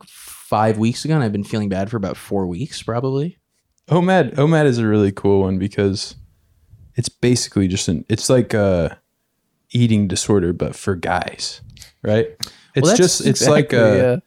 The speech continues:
Speaker 1: Yeah.
Speaker 2: it's anorexia, but it's like, but guys need, like, a cool anorexia.
Speaker 1: Well, omad
Speaker 2: Like,
Speaker 1: is
Speaker 2: it's
Speaker 1: even
Speaker 2: like a,
Speaker 1: worse than, like, intermittent fasting.
Speaker 2: it's like
Speaker 1: Like,
Speaker 2: a
Speaker 1: intermittent
Speaker 2: rugged
Speaker 1: fasting's almost real,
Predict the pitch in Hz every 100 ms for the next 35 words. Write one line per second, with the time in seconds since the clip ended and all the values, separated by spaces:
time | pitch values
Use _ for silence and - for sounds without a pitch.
0 | _ - 123 - 131 131 151 135 131 -
1 | 156 143 123 104 - 98 95 - - -
2 | 117 110 120 123 120 107 117 113 104 101
3 | - - - _ 117 113 - 120 120 110
4 | 98 98 92 92 90 - - 143 170 170
5 | 160 262 262 214 151 139 165 170 139 123
6 | 131 - 127 117 107 110 123 117 110 107
7 | 110 110 - 165 151 117 113 120 120 110
8 | 117 - 107 104 98 104 98 98 95 69
9 | -